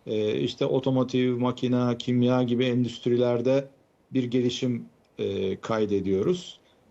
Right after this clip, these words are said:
E, dediğim gibi son altı yedi yıldır da bir elektronik sektörünün kendince bir yolculuğu var. Havacılık sektörünün kendince yolculuğu var. İkisinde de tabii savunma sanayide, e, Türkiye'nin kat ettiği mesafe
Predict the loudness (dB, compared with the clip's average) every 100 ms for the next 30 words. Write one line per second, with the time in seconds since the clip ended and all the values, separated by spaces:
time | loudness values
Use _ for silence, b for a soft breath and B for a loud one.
0 | _ -4 2 2 2 2 4 4 4 2
1 | 0 2 2 0 -2 0 0 2 2 2
2 | 2 2 2 0 0 -10 _ _ _ _
3 | _ _ _ _ _ -6 -2 2 2 0
4 | 0 0 0 -2 -4 -4 -2 2 2 2
5 | -6 _ -4 -2 0 0 0 -2 0 0
6 | 2 0 2 0 0 -4 -2 0 0 -2
7 | -8 b b b -2 0 2 2 0 0
8 | -2 0 0 0 0 -2 0 0 0 0
9 | 2 0 -2 -2 0 0 0 0 0 2
10 | 2 4 2 2 2 2 2 0 -2 0
11 | 0 -2 0 0 2 0 2 0 0 b
12 | b b _ _ -6 0 4 6 6 4
13 | 2 -2 0 0 0 0 0 0 -2 0
14 | 2 2 2 2 0 0 0 0